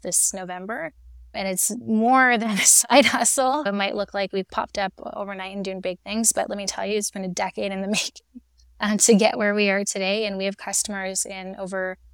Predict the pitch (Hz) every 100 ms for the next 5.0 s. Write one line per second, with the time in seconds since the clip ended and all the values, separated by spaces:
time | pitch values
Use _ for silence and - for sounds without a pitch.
0 | - _ 202 190 180 - 208 202 202 196
1 | - 240 254 269 - 190 180 180 185 185
2 | - 208 185 180 185 185 180 175 175 -
3 | 202 185 180 190 185 185 180 175 - -
4 | - - 220 185 - - - - -